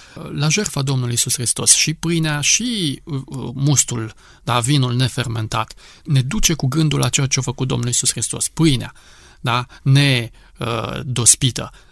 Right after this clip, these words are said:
uh, trupul curat al Domnului Iisus Hristos care a fost, uh, uh, frânt, da? Și apoi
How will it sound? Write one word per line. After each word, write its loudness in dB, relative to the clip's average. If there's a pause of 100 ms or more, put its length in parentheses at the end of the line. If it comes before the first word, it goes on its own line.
(200)
uh, -10 (300)
trupul 2
curat 0
al -6
Domnului -2
Iisus -2
Hristos 0
care -4
a -8
fost, -6 (680)
uh, -8 (160)
uh, -14 (360)
frânt, 4
da? 0 (420)
Și -4
apoi 2